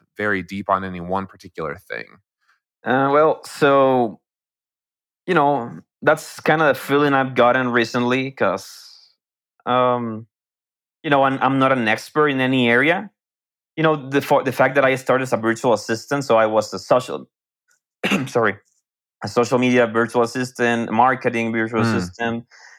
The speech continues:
Speaker 2: So I started learning a bit of everything. You know, I know S E O, web design. I don't know, I'm, you know, a jack of all trades, basically. But, uh, right now, I think I have several ideas. It's just, it's just that thing, deciding,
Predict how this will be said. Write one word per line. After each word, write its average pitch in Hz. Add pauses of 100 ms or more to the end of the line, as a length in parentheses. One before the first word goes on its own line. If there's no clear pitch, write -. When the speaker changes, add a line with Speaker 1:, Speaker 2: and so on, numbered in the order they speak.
Speaker 2:
So 123
I 123
started 135
learning 120
a 113
bit 110
of 117
everything. 139
You 120
know, 113
I 107
know 104
S 101
E 107
O, 117
web 110
design. 107
I -
don't 139
know, - (200)
I'm, 113
you 117
know, 101 (380)
a 127
jack 139
of 135
all 123
trades, 117
basically. 101
But, 98 (600)
uh, 95 (580)
right 156
now, 190
I 170
think 180
I -
have 175 (180)
several 127
ideas. 147
It's 117
just, -
it's 123
just 123
that 110
thing, 107 (100)
deciding, 104